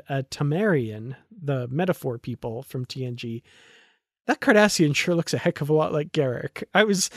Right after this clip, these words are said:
like, conspiracy theory wise, is Garak? No, that,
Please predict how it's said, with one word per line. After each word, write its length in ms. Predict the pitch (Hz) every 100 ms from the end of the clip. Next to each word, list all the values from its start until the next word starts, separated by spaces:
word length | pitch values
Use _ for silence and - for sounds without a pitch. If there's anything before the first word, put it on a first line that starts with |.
| - 233
like, 260 | 214 180 - - -
conspiracy 840 | 214 170 - - 180 175 170 190 170
theory 380 | 185 170 170
wise, 440 | 165 165 170 175 165
is 180 | 165 147
Garak? 460 | - 196 233 247
No, 340 | 175 160 113 113
that, 160 | 180